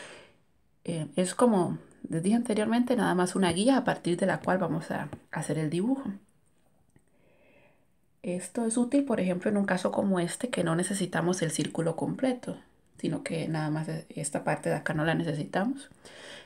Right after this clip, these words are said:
Entonces esta herramienta nos permite dibujar la, nada más la parte que necesitamos. Ahora, eh, aumentamos un poquito el radio y dibujamos también la parte de,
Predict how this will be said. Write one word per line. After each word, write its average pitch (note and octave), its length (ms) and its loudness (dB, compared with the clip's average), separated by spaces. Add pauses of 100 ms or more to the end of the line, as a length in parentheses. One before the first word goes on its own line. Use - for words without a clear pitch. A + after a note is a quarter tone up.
(140)
Entonces A3 460 -2
esta G3 220 2
herramienta F3 380 2
nos F3+ 140 0
permite D#3 400 2
dibujar D#3+ 360 2
la, - 220 -4
nada D#3+ 200 2
más D#3+ 160 0
la D#3+ 120 0
parte D3+ 300 -4
que - 120 -6
necesitamos. A#3+ 800 -4 (1400)
Ahora, G3 480 -4
eh, E3 220 -2
aumentamos - 600 -4
un F#3 140 -4
poquito - 380 -4
el A3+ 120 -4
radio A#3+ 440 0
y C4 160 2
dibujamos F#3 500 -2
también E3 320 -4
la D#3+ 140 -4
parte - 300 -6
de, - 280 -6